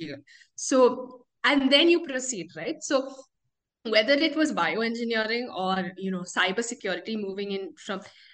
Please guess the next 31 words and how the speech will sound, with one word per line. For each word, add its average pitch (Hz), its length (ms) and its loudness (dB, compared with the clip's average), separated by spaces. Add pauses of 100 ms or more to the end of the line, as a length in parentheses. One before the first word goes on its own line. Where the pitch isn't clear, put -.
that 196 440 2 (140)
into 220 280 -2
cybersecurity 202 920 -6
was 247 280 -2 (400)
about 302 380 2
saying, 311 400 0
"Look, 269 300 -2
I 226 100 2
have 247 220 -2
a 339 60 -2
new 302 180 2
blank 208 300 -2
slate 214 300 -8
in 262 120 -8
front 277 220 -4
of 302 100 -6
me 339 200 -4
and 214 380 -4
I 196 120 -2
have 226 260 0
all 214 180 0
the 254 120 0
opportunity 233 580 -6
to 226 80 -6
learn 208 400 -6
and, 190 200 -4 (400)
uh, 175 180 -4 (120)
you 202 120 0
know, 190 100 -2
flood 220 400 2
my 208 320 0